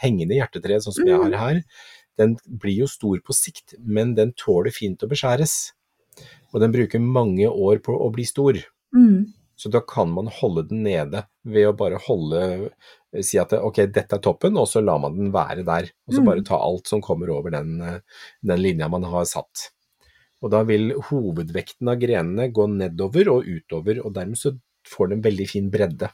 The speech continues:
Speaker 2: Mm.
Speaker 1: Og den går også helt ned til bakken. Og så er det det siste lite sånn, det hjertebarn av meg, det er ginkgo biloba. Ginkgoen, altså ginkgo-treet, tempeltre,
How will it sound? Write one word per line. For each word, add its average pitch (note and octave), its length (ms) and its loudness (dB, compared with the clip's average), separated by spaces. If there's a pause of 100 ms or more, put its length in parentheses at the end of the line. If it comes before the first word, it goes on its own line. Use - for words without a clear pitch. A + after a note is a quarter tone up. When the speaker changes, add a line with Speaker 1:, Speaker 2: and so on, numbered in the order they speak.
(420)
Speaker 2:
Mm. F#3 380 4 (260)
Speaker 1:
Og G#2+ 120 -4
den A2+ 120 4
går A2+ 140 6
også A#2 180 -2
helt G2 220 -2
ned D#2 140 -4
til E2+ 80 -8
bakken. - 360 -8 (240)
Og D3 80 2
så D#3+ 220 2
er B2+ 40 4
det C#3+ 220 2
det D3 120 -12
siste A#2+ 360 -4
lite A2 320 -6
sånn, G#2+ 200 -2
det A#2 120 -6
hjertebarn F2+ 540 -4
av G#2 80 -4
meg, D3+ 180 -2
det A2 120 4
er G2 260 -6
ginkgo F2+ 560 -8
biloba. E2+ 580 -2 (320)
Ginkgoen, B2+ 800 0
altså G#2+ 260 0
ginkgo-treet, G2+ 840 2
tempeltre, G#2 800 0